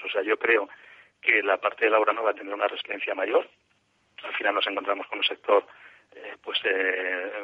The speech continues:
muy posicionado con fundamentales sólidos y los promotores realmente tienen, como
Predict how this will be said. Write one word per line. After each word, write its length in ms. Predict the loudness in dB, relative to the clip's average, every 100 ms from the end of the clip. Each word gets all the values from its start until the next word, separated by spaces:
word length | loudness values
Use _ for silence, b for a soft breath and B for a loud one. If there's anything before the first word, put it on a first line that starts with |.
| -14 -8
muy 100 | -6
posicionado 500 | -2 -2 0 0 0
con 80 | -2
fundamentales 560 | -4 0 0 0 0 2 0
sólidos 440 | -2 -2 -2 -2 -4
y 140 | -8
los 120 | -8
promotores 380 | -6 -4 2 4
realmente 320 | 4 0 -4
tienen, 340 | -4 -4 -4 -8 B B B B -20
como 340 | -12 -8 -6